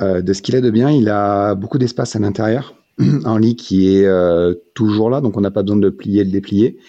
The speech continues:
euh, ce qui gagne beaucoup de temps et ce qui est vraiment agréable. On a un frigo, des plaques, c'est comme une petite cuisine, euh, d'une tiny house en fait, euh, qui est, euh, qui est sur roue. Il est extrêmement puissant, euh, donc, euh, il fait ça en V huit,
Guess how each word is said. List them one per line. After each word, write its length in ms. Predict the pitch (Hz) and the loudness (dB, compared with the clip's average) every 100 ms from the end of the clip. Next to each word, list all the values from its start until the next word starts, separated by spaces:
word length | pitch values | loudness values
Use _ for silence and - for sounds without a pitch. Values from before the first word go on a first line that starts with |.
| - - - - | -20 -20 -20 -8
euh, 200 | 92 90 | -6 -4
ce 100 | 92 | -6
qui 340 | - 90 90 87 | -6 -4 -2 -2
gagne 300 | 95 92 92 | -2 0 0
beaucoup 240 | 92 - | -2 -6
de 60 | 98 | -8
temps 300 | - 113 110 | -4 -2 0
et 100 | 98 | -2
ce 100 | - | -4
qui 320 | - - 95 | -14 -4 0
est 100 | 90 | 0
vraiment 300 | 90 98 98 | 0 -2 0
agréable. 480 | 95 92 98 131 139 | -2 -2 -2 -2 -2
On 120 | 101 | 0
a 60 | 92 | 0
un 260 | 92 92 92 | 0 -2 -4
frigo, 580 | - 104 98 107 110 110 | -6 -6 0 2 4 2
des 120 | 95 | 0
plaques, 240 | 113 120 | -4 -6
c'est 100 | - | -6
comme 120 | - 147 | -2 0
une 100 | 107 | 0
petite 260 | 110 113 - | -4 -10 -8
cuisine, 420 | - 98 107 104 | -4 0 2 2
euh, 520 | 90 90 87 87 90 | 2 0 0 0 -2
d'une 300 | 90 87 87 | 0 0 0
tiny 300 | 98 95 87 | 0 0 0
house 260 | 85 120 - | -2 -4 -6
en 60 | |
fait, 240 | - 95 92 | -8 -6 -4
euh, 260 | 90 85 90 - - _ | -4 -4 -8 -14 -20 _
qui 320 | - - 90 98 | -14 -4 0 2
est, 40 | |
euh, 380 | 98 90 87 90 | 2 2 0 -2
qui 260 | 95 - 107 | -4 -4 -4
est 40 | 98 | -4
sur 220 | - 104 | -4 -2
roue. 320 | 98 123 175 - _ _ 95 | 0 0 0 -6 _ _ -2
Il 80 | 101 | 0
est 40 | |
extrêmement 400 | 107 - 127 127 | 0 0 0 0
puissant, 400 | 120 131 143 131 _ 98 | -2 -6 -6 -8 _ -4
euh, 260 | 92 92 | -2 -2
donc, 300 | 87 92 - | -2 -4 -2
euh, 100 | 87 | -2
il 120 | 87 | -2
fait 160 | 85 92 | -2 -8
ça 160 | - 90 | -6 -4
en 100 | 85 | -2
V 140 | 90 | 0
huit, 420 | 92 113 - - | 0 -2 -4 -12